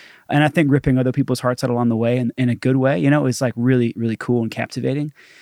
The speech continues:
But really, it's the, it's the message of that song that people kept responding to. We kept getting these emails and these D Ms over Instagram. And I think there's a lot of people who haven't honored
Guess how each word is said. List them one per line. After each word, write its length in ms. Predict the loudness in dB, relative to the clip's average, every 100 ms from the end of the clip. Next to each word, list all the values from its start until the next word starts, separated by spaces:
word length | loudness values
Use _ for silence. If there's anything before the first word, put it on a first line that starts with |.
| _ _
But 160 | -4 0
really, 340 | 4 6 6 4
it's 100 | 0
the, 160 | -4
it's 140 | -4 0
the 80 | 0
message 260 | 0 -2
of 60 | -2
that 140 | -2
song 460 | 0 4 6 6 4
that 100 | 0
people 180 | 0 -2
kept 180 | -4
responding 420 | -8 -6 -2 -2 -4
to. 180 | -4
We 80 | -4
kept 220 | -2 -4
getting 180 | 0 0
these 160 | 0 0
emails 480 | 0 0 0 -4 -2
and 80 |
these 160 | -2 0
D 260 | -2 0 0
Ms 140 | -2
over 140 | -6 -4
Instagram. 580 | -4 -4 -6 -6 -6 -10 -20 -20 -20 -10
And 120 | -2 0
I 20 |
think 160 | 2
there's 140 | 2 2
a 80 | 4
lot 200 | 4 4
of 60 |
people 380 | 0 -4 0 0
who 100 | 0
haven't 440 | 0 -2 -2 -2 -2
honored 500 | -2 0 0 -4